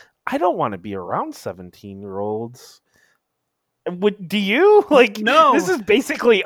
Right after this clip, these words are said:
Speaker 1: us having sex with seventeen-year-olds, and that's
Speaker 2: N-,
Speaker 1: just,
Speaker 2: yeah,
Speaker 1: like,
Speaker 2: I'm good,
Speaker 1: I,
Speaker 2: dog.
Speaker 1: uh, yeah, I'm okay. I don't, as I said, I don't even wanna, like, talk to him, so, like, that's just,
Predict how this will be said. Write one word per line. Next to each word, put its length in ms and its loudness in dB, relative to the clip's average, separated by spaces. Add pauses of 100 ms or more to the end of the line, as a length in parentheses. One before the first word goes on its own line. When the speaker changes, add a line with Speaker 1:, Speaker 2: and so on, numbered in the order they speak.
Speaker 1:
us 240 6
having 340 0
sex 280 -6
with 140 -12
seventeen-year-olds, 1120 -8
and 120 -10
that's 220 -6
Speaker 2:
N-, 60 -8
Speaker 1:
just, 120 -8
Speaker 2:
yeah, 140 4
Speaker 1:
like, 100 0
Speaker 2:
I'm 220 2
good, 300 -2
Speaker 1:
I, 40 -16
Speaker 2:
dog. 420 4 (380)
Speaker 1:
uh, 40 -4
yeah, 760 4
I'm 280 0
okay. 480 -2
I 100 -2
don't, 280 0 (200)
as 180 0
I 60 0
said, 260 -2
I 120 4
don't 160 0
even 120 -2
wanna, 200 0
like, 220 -2
talk 400 -2
to 180 -10
him, 120 -14
so, 220 -14
like, 280 -8 (520)
that's 300 -12
just, 220 -20